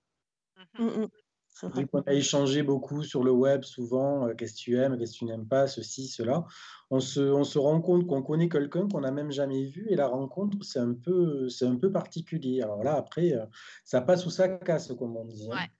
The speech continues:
Speaker 1: soit la magie opère, soit elle opère pas, ouais.
Speaker 3: C'est ça.
Speaker 1: Mm.
Speaker 3: Et souvent, c'est pour ça que, bon, euh, moi, personnellement, j'aime bien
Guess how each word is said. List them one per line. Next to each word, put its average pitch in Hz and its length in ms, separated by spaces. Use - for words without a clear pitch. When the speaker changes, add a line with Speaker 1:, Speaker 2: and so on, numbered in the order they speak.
Speaker 1:
soit - 200
la 208 100
magie 190 280
opère, 214 300
soit - 160
elle 175 60
opère - 280
pas, 151 80
ouais. 151 160
Speaker 3:
C'est 156 120
ça. 143 200
Speaker 1:
Mm. 110 140
Speaker 3:
Et 147 200
souvent, 202 600
c'est 240 200
pour 147 140
ça 202 180
que, 196 120
bon, 139 440
euh, 123 480
moi, 139 340
personnellement, 147 480
j'aime 147 220
bien 156 180